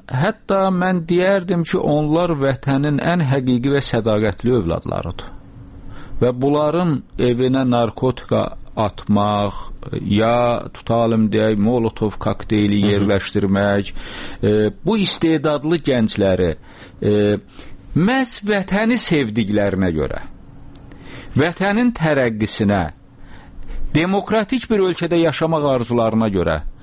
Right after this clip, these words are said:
Speaker 1: bunları cəzalandırmaq hansı meyarlara sığır? Və, e, nəticə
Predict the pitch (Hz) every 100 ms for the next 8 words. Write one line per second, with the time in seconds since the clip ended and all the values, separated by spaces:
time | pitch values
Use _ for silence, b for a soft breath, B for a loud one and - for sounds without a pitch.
0 | B 131 147 143 151 147 127 117 110 104
1 | 98 95 95 98 - 120 120 113 135 135
2 | 123 95 90 - 101 - - - - -
3 | - - - - - 113 131 156 156 B
4 | B B - 123 123 B B 135 156 160
5 | 170 151